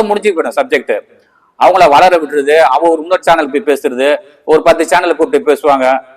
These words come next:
அவரு ச-, அவரு சவுக்கு சங்கர் பேசிட்டாருன்னா அவரு, அவர் பெரிய ஆளு, அவரு தான் அந்த, இந்த உலகத்தையே வந்து அப்படியே ரட்சிக்க வந்த ஒரு மாதிரியும், மீட்க வந்த ஒரு மாதிரியும்,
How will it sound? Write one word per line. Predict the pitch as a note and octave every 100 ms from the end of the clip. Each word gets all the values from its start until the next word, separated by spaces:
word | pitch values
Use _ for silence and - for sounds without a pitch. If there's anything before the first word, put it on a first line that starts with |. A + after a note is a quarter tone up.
| _ _ -
அவரு | D#3 C#3+
ச-, | E3 D3+
அவரு | D3 C#3
சவுக்கு | B2+ F3+ E3+
சங்கர் | D#3+ D3 C#3
பேசிட்டாருன்னா | D3+ E3 D#3 F3
அவரு, | D3 C3 B2+
அவர் | B2+ A#2+
பெரிய | D3+ D#3+ D#3
ஆளு, | D3+
அவரு | C#3 D3
தான் | E3+ D3+
அந்த, | C3+ - -
இந்த | - C3
உலகத்தையே | D#3 E3 D3+ E3+
வந்து | E3 D#3 D#3+ E3 D3+
அப்படியே | C#3 C#3 D3+ C3
ரட்சிக்க | C3+ - D#3+ D3+
வந்த | C#3 C3+
ஒரு | C#3+
மாதிரியும், | D3+ D3
மீட்க | D#3 E3+ D#3+
வந்த | D3 C3
ஒரு | B2+ D3
மாதிரியும், | E3 D#3+